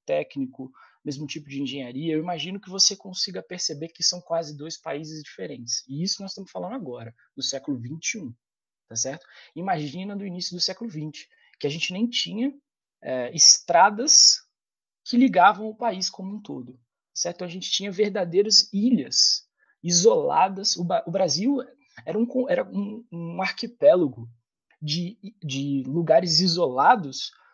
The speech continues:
no meio das matas e florestas, com populações completamente desarticuladas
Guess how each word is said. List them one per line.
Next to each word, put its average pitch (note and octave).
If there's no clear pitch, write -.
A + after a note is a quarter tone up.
no F3
meio F#3+
das F#3
matas F3
e -
florestas, C3+
com G3+
populações A#3+
completamente G#3
desarticuladas F#3+